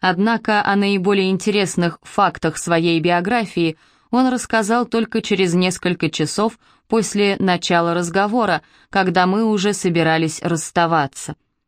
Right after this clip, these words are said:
Его папа умер от спида, когда Карлосу было девять лет. С тех пор он и жил на улице.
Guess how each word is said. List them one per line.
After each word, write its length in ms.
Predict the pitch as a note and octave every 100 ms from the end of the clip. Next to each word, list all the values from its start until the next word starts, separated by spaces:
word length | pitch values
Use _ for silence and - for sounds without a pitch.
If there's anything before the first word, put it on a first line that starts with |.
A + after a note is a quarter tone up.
| _ -
Его 340 | F3 G3+ G#3
папа 540 | G#3 C4+ - E3+ D#3+ - _ _
умер 300 | A#3+ A#3+ A#3
от 160 | A#3+ -
спида, 580 | - - G#3+ D#3+ D3+ - _ _
когда 360 | - F3 E3+ F3
Карлосу 560 | A3 A3 G3+ - F3+
было 300 | D#3+ F3+ F3+
девять 460 | D#3+ E3 D#3+ D#3+ -
лет. 360 | F3+ D3+ - - _ _ _
С 120 | -
тех 240 | - G#3+ -
пор 300 | C4 C#4+ C4
он 200 | G#3+ G3
и 40 |
жил 240 | E3+ E3 F3
на 220 | E3 E3
улице. 560 | D#3+ D#3+ D#3+ - D#3+